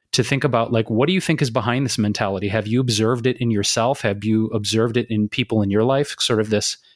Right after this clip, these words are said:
idea that we always have to fight against something that's trying to destroy us or take away our rights.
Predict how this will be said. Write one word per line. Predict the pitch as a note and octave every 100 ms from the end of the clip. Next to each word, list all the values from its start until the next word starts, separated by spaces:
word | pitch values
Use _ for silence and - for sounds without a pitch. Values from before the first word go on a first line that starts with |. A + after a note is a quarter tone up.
| _
idea | C#3+ B2+ C3+ D3
that | C#3
we | C3+
always | C3 C3+ -
have | B2
to | B2
fight | - - C3+ -
against | B2+ A2+ A2+ -
something | - C3 B2+ B2
that's | A2 -
trying | - A2+ A#2
to | G#2+
destroy | G#2 - A#2+ A2 G#2
us | -
or |
take | - A2+ -
away | G#2 F#2+
our | F2+
rights. | F2+ E2+ - -